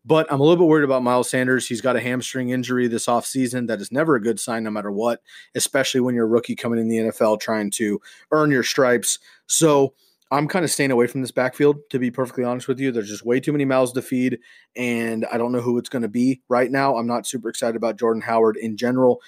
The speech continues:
Miles Sanders, I think, is great in Dynasty and stuff like that, 'cause I think he'll be awesome eventually, but not, uh, right away for the Eagles. So I'm pu-, personally pumping the brakes on the Eagles' backfield.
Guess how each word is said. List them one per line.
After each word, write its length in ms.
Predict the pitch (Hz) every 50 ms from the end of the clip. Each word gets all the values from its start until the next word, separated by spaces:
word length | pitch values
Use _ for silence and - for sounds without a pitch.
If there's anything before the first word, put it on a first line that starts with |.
| _ _ _
Miles 280 | 131 147 175 170 -
Sanders, 320 | - 147 156 156 139 113 127
I 20 |
think, 140 | 120 123 117
is 100 | 117 104
great 300 | - 120 123 135 131 -
in 120 | 120 110
Dynasty 460 | 98 107 107 135 151 147 - - 123 113
and 100 | 107 101
stuff 240 | - - 113 -
like 140 | - 104 -
that, 180 | - 107 110 107
'cause 100 | - -
I 40 | 101
think 140 | 123 117
he'll 80 | - 117
be 100 | 107 104
awesome 460 | 104 107 123 123 - 117 104 104 - -
eventually, 540 | 95 101 127 160 156 - 110 104 101 - - - - - - _ _ _
but 320 | - 123 117 104 101 - 120
not, 320 | 123 120 120 117 117 - _ _
uh, 460 | - 117 113 110 107 107 104 104 101 95
right 320 | 104 110 120 117 120 123
away 260 | 120 110 113 110 107
for 200 | 98 - 113 107
the 200 | 98 101 104 -
Eagles. 360 | 120 117 104 104 98 87 87 -
So 360 | - 117 104 101 101 101 - -
I'm 240 | 120 123 135 127 - _ _
pu-, 180 | - - 143 - - _
personally 340 | - 190 196 180 - 139 113
pumping 280 | - 131 120 - 107
the 60 | 104
brakes 360 | 92 95 107 104 104 - - - - - - - - -
on 120 | 123 127
the 80 | 123 107
Eagles' 360 | 117 117 107 107 98 98 -
backfield. 580 | - 113 107 117 120 - - 110 104 95 92